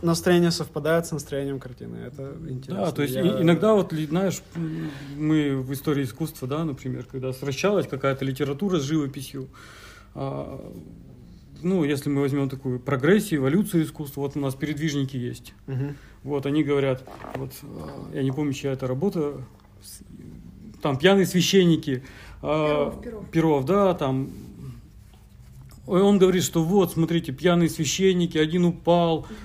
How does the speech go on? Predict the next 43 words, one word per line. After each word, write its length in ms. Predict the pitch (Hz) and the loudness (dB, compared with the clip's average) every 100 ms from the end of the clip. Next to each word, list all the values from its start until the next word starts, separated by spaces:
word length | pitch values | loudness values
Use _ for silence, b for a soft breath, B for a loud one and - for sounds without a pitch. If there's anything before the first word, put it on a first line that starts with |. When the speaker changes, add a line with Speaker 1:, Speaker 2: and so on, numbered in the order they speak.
| - | 0
Speaker 2:
Он 100 | 175 | 4
нам 100 | 175 | 6
Speaker 3:
Мгм. 60 | 165 | 4
Speaker 2:
рассказывает, 680 | 175 240 220 175 135 131 B B B - | 6 6 6 4 0 -2 B B B -4
рассказ, 340 | 147 254 254 | 2 4 4
который 280 | 180 185 165 | 2 2 4
Speaker 1:
Ну, 100 | 190 | 6
Speaker 2:
можно, 140 | 214 | 6
в 20 | |
принципе, 160 | 202 202 | 6 8
Speaker 1:
повествование 300 | 208 202 180 | 8 8 8
Speaker 2:
да, 60 | 147 | 4
Speaker 1:
такое, 180 | 151 208 | 6 6
да, 80 | |
Speaker 2:
выразить 300 | 170 214 170 123 | 8 6 4 0
в 20 | |
Speaker 1:
идёт. 80 | 165 | 0
Speaker 2:
литературе. 500 | 170 175 175 185 139 | 2 2 2 2 2
Вот 160 | 165 170 | 2 0
он 80 | |
Speaker 1:
Мгм. 80 | 147 | 0
Speaker 2:
говорит, 340 | 147 147 139 147 | 0 0 -2 -2
они 160 | 143 | -4
пьяные, 560 | 135 185 240 233 208 175 - - | 0 4 6 6 4 2 -4 -2
они 260 | 156 165 | 2 4
очень 180 | 156 - | 4 2
плохие, 460 | 151 135 165 233 202 | -2 0 2 4 4
они 120 | 151 | 2
хорошие. 540 | 147 165 156 - 127 - B B B B B B - | 2 2 2 0 -4 -8 B B B B B B -4
Вот 160 | 165 170 | -2 0
посмотрите, 540 | 170 175 185 233 - | 0 2 4 4 6
ребята, 380 | 170 165 170 160 | 6 6 6 6
мы 180 | 156 175 | 4 2
больше 360 | 135 170 175 - | 4 4 4 2
так 160 | 147 | 0
жить 160 | 143 165 | 0 -2
не 120 | 160 | 0
можем. 260 | 147 131 - - - - - - | -2 -4 -8 -12 -12 -14 -16 -14
Да. 200 | 147 143 | -10 -8
Speaker 1:
<laughs> 520 | 147 131 131 - - - | -8 -10 -12 -14 -10 -6
Speaker 2:
Искусство, 480 | 151 - 285 247 208 | -2 2 2 0 -4
тихонько 380 | 170 220 190 | 2 2 2
прогрессируя, 720 | 175 156 175 170 262 254 202 | 2 0 0 2 2 4 4